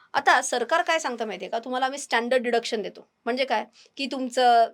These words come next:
तुम्ही नोकरीला जिकडे जाता, त्याच्यासाठी तुम्हाला थोडा पेट्रोलचा खर्च होतो, कधी फोनचा खर्च होतो, काही कपडे नवीन घ्यायला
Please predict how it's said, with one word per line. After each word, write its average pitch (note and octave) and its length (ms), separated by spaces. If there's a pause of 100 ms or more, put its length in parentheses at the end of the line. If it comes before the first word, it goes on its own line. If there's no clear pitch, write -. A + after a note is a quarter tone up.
(280)
तुम्ही B3 320
नोकरीला A#3+ 440
जिकडे A#3 240
जाता, G3 340
त्याच्यासाठी G#3+ 460
तुम्हाला A3 240
थोडा A3 100
पेट्रोलचा A3+ 560
खर्च G3 200
होतो, F#3+ 280
कधी F#3+ 220
फोनचा B3 460
खर्च G#3 200
होतो, F#3+ 420 (280)
काही A3+ 220
कपडे A#3+ 360
नवीन B3 260
घ्यायला A3 240